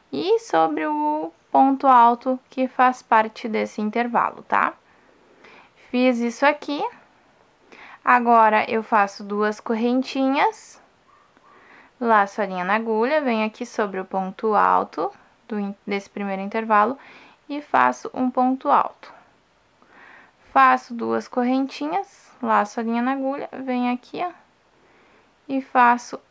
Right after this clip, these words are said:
um ponto alto sobre o ponto alto. Fiz dois intervalos agora, então agora eu vou fazer cinco correntinhas aqui. Uma, duas, três, quatro, cinco.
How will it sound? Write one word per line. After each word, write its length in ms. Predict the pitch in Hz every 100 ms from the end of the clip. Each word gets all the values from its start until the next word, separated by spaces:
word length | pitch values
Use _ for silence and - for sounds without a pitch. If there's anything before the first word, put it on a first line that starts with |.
| -
um 160 | 254 247
ponto 400 | 254 247 254 254
alto 420 | 226 202 202 233
sobre 640 | 233 - 214 208 226 226 233 _ _
o 120 | 247
ponto 340 | 233 233 240
alto. 240 | 226 - - _ - - - _
Fiz 260 | - 269 262
dois 260 | 247 240 240
intervalos 800 | 240 254 247 226 202 220 254
agora, 440 | 247 220 226 233 381 - _ _ - - - _
então 240 | 262 262
agora 340 | 240 240 233 240
eu 40 |
vou 140 | 240 240
fazer 260 | 254 240
cinco 380 | 233 - 277 302
correntinhas 760 | 311 311 349 339 - 226 214
aqui. 260 | 202 196 - -
Uma, 400 | 220 247 311 370 - _ _
duas, 800 | 240 214 220 254 311 - - - _ -
três, 560 | 226 226 285 - - _ - - - _ -
quatro, 560 | - 175 240 262 269
cinco. 640 | 269 - - 202 - -